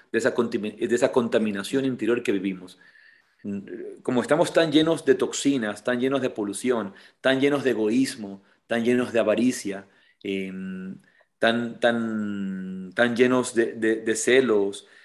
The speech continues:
eh, tan llenos de ira, y, y, y esa,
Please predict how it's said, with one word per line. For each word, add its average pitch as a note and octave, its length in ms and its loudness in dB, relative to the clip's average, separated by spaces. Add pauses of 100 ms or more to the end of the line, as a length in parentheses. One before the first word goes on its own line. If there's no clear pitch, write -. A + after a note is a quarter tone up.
(140)
eh, F#2 800 -4
tan A2 160 -2
llenos A#2 260 2
de G#2 100 4
ira, A2 340 4
y, A2 60 -4 (120)
y, - 420 -12
y B2+ 200 2
esa, C3 520 4